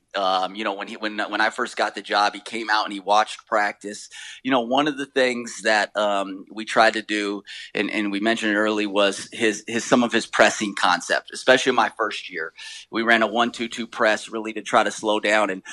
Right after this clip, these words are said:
Coach was, you know, he was one of the, in the A C C especially, when you had, you know, prime A C C, he was one of the better pressing coaches. He was known for it. And one of the best things I thought that he,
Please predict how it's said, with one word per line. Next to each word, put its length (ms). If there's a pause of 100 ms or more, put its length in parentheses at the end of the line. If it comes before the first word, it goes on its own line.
(220)
Coach 420
was, 400
you 80
know, 240 (320)
he 100
was 240
one 240
of 260
the, 380
in 80
the 140
A 140
C 200
C 260
especially, 600
when 160
you 80
had, 360 (420)
you 80
know, 120
prime 380
A 100
C 180
C, 220
he 160
was 200
one 300
of 140
the 80
better 260
pressing 540
coaches. 420
He 140
was 180
known 320
for 340
it. 120
And 160
one 120
of 80
the 80
best 480
things 360
I 100
thought 560
that 160
he, 280